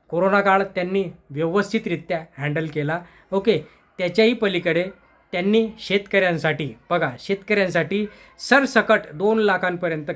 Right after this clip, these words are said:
कर्जमाफी करून टाकली होती. तसं हे जे काही सरकार आहे आताचं, जसं की महायुती सरकार, हे काय करतंय, ह्याच्यामध्ये तीन लोक आहे.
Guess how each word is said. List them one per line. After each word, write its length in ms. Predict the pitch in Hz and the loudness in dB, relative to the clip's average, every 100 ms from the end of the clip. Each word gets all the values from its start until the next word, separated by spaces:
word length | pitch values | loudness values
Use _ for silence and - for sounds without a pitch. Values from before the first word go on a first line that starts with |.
| - | -6
कर्जमाफी 640 | 156 156 156 143 175 220 - | -6 -4 -6 -6 -8 -10 -4
करून 220 | 202 190 170 | -2 0 0
टाकली 280 | 151 143 | -2 -2
होती. 220 | 139 135 131 - - _ | -4 -6 -16 -20 -20 _
तसं 180 | 214 233 | 0 4
हे 160 | 214 226 | 6 4
जे 100 | 233 | 4
काही 160 | 240 | 4
सरकार 320 | 233 196 - 214 | 4 2 2 2
आहे 120 | 208 | 2
आताचं, 500 | 185 202 190 196 143 - _ _ 151 139 | 2 0 -2 -2 -4 -10 _ _ -14 -6
जसं 220 | 175 196 | -4 -4
की 240 | 190 180 135 - | -2 -4 -4 -8
महायुती 500 | 151 175 220 202 202 | 0 4 4 2 0
सरकार, 380 | 185 165 160 147 - - - 196 | -2 -2 -2 -4 -10 -20 -2 4
हे 100 | 233 | 6
काय 180 | 240 | 6
करतंय, 520 | 214 214 196 175 185 196 _ _ _ _ _ _ - | 4 2 0 0 -2 -4 _ _ _ _ _ _ -10
ह्याच्यामध्ये 380 | 165 196 220 233 | 0 2 6 6
तीन 280 | 226 254 240 | 6 2 4
लोक 260 | 208 - | 2 2
आहे. 100 | 160 | -2